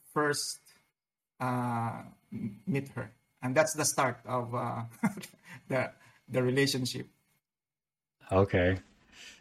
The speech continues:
Speaker 2: That's, that's not, how long were you, uh, dating before you eventually asked her to get married?
Speaker 1: Um,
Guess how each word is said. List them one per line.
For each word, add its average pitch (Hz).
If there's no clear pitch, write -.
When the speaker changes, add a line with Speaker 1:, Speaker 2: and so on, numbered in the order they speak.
Speaker 2:
That's, -
that's 110
not, 110
how 120
long 131
were 123
you, 117
uh, 101
dating 104
before 95
you 92
eventually 101
asked 95
her 92
to -
get 90
married? 92
Speaker 1:
Um, 196